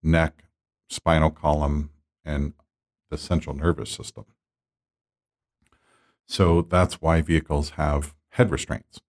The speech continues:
I know it's often called a headrest, but it's actually a head restraint. It's there to prevent the neck, the head and neck, from hyperextending, uh, to the rear of the vehicle. Now, that's whether you get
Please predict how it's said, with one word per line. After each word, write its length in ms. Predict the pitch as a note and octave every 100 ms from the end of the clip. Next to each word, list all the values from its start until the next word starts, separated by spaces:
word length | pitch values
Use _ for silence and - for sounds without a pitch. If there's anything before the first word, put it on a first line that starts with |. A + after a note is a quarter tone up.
| _ _ _ _ _ -
I 100 | D2
know 140 | D2
it's 120 | D#2
often 280 | C2+ - F2
called 240 | - D2+ F2
a 80 | -
headrest, 640 | G#2 E2+ B1 G1+ - - _ _ _ _ -
but 100 | D#2
it's 160 | D2+
actually 480 | - - - D2+ D#2
a 120 | C#2
head 260 | C2+ D#2 C#2+
restraint. 460 | D#2 - D#2+ D#2+ - _ -
It's 220 | D#2 -
there 520 | - E2 F2 A#1+ D2+ - _ _ _ _ _ _
to 140 | G2+
prevent 540 | - - D2 E2+ E2 -
the 60 |
neck, 480 | D2+ D#2 F2 C#2 _ _ _ _ _ _ _ _
the 80 | C#2
head 260 | - F2
and 120 | D#2+ D2+
neck, 280 | E2+ D2+
from 280 | _ D#2 C#2+ - -
hyperextending, 880 | F2+ D#2 C#2+ - D#2+ D#2 C#2+ C2+ - _ _ _ _ _ _ _ D#2
uh, 260 | C2+ C2+ - -
to 100 | E2
the 100 | D2
rear 280 | D2+ F2+ D#2+
of 60 |
the 60 | C#2+
vehicle. 420 | D#2+ B1 - _ _ -
Now, 140 | D2+
that's 260 | D2+ D#2 -
whether 180 | D2+
you 180 | D2+ D2+
get 280 | D2+ D#2 -